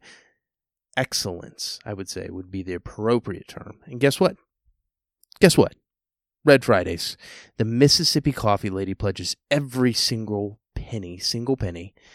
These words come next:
to sponsoring the podcast. That's right. Every bag you buy, every single time you subscribe to her coffee subscription service,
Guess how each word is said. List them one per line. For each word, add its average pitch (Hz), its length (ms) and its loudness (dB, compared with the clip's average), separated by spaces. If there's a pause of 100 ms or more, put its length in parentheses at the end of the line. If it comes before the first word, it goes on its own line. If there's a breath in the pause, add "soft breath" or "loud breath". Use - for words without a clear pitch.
(220 soft breath)
to - 80 -8
sponsoring 104 640 -4
the 92 80 -8
podcast. - 560 -10
That's 98 300 -6
right. 92 260 -8
Every 117 380 -2
bag 101 540 -6
you 95 180 -6
buy, 85 440 -6
every 107 720 -6
single 113 600 -2
time 92 500 -8 (260 loud breath)
you 113 180 -4
subscribe 101 560 -2
to 95 60 -4
her 107 120 0
coffee 98 320 -6
subscription 117 580 -8
service, 95 520 -8